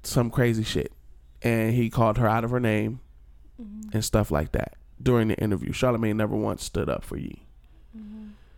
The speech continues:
Speaker 1: and still posted every piece of the interview on his YouTube channel. So that's part number two. Um, and then this was not mentioned. Well, only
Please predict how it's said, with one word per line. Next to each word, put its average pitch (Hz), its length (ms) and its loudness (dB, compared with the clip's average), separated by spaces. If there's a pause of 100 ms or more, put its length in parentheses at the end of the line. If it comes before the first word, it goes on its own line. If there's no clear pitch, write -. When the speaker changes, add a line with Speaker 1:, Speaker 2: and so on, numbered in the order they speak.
(300)
Speaker 1:
and 120 200 0
still 123 240 2
posted 113 400 0
every 113 240 0
piece 117 340 0
of 113 140 -2
the - 140 -4
interview 104 400 0
on 104 180 0
his 110 140 -2
YouTube 139 260 0
channel. - 400 -6
So - 120 -6
that's 87 180 -2
part - 260 -2
number 62 160 -6
two. - 240 -8 (1400)
Um, 117 840 2 (720)
and 120 140 2
then 113 400 2 (680)
this 160 160 2
was 156 140 2
not 131 220 2
mentioned. 120 540 0
Well, 113 280 0 (180)
only 131 240 0